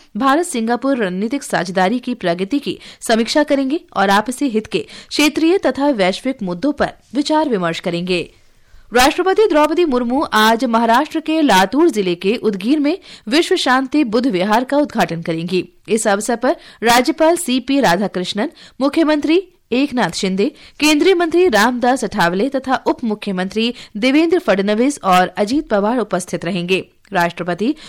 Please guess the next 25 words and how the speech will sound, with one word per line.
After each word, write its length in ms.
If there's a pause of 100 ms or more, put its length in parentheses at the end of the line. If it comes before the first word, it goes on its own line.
(100)
उदयगिरी 400
कॉलेज 320
मैदान 360
में 200
शासन 500
अपल्यादारी 800 (300)
और 140
मुख्यमंत्री 600
माझी 440
लड़की 340
बहन 260
योजना 380
के 180
लाभार्थियों 600
से 220 (280)
मुलाकात 420
करेंगी। 400 (260)
राष्ट्रपति 560
मुर्मू 380
नांदेड़ 460
में 280
तख्त 320 (320)
सचखंड 500
श्री 340
हुजूर 420